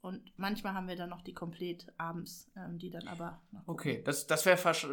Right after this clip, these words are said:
Speaker 2: wahrscheinlich etwas, was viele Menschen, äh, mit einem Kloster irgendwie auch assoziieren, ne? Dass
Speaker 1: Ja.
Speaker 2: man sagt, okay,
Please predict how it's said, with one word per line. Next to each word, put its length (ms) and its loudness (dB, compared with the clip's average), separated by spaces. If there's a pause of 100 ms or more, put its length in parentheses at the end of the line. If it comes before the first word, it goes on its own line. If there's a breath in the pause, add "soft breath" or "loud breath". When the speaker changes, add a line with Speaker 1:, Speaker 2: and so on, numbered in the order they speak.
Speaker 2:
wahrscheinlich 400 4
etwas, 300 -2
was 260 -2
viele 360 0
Menschen, 640 2
äh, 280 -4
mit 160 0
einem 160 4
Kloster 400 -4
irgendwie 220 2
auch 100 -6
assoziieren, 640 -4
ne? 60 -4
Dass 100 2
Speaker 1:
Ja. 160 4
Speaker 2:
man 100 2
sagt, 180 -4
okay, 440 0